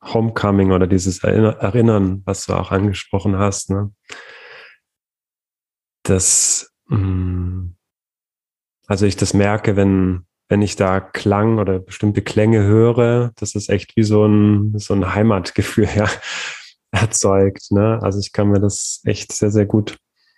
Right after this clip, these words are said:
vorstellen, ähm, wie es so diese, oder das eben auch gerade so, so gespürt, dieses Ankommen in Hier und Jetzt.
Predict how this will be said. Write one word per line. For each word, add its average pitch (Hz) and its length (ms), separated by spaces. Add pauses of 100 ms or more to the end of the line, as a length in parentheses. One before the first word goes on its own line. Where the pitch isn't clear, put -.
(680)
vorstellen, 104 880 (120)
ähm, 95 520 (140)
wie 101 80
es 95 240
so 98 120
diese, 92 600 (920)
oder - 360 (260)
das - 180
eben 107 260
auch 101 200
gerade 101 260
so, 98 320 (460)
so 120 140
gespürt, 127 600
dieses 110 220
Ankommen 113 560
in 110 140
Hier 113 240
und 104 200
Jetzt. - 500